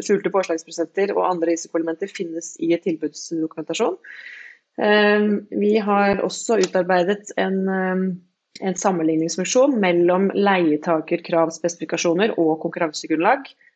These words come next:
Eh, en funksjon som jeg vet er veldig savnet for alle som sitter med å motta leietakersøk,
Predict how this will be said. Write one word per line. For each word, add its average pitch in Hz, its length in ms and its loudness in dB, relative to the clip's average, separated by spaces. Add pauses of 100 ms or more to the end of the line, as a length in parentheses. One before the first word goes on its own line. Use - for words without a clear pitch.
(120)
Eh, 190 320 4
en 185 120 0
funksjon 180 420 -2
som 190 120 -2
jeg 180 80 4
vet 175 200 0
er 185 100 4
veldig 170 280 0
savnet 175 400 0
for 185 120 0
alle 170 140 2
som 165 120 -4
sitter 175 320 -4
med 175 140 -2
å 175 80 0
motta 156 200 -2
leietakersøk, 165 760 0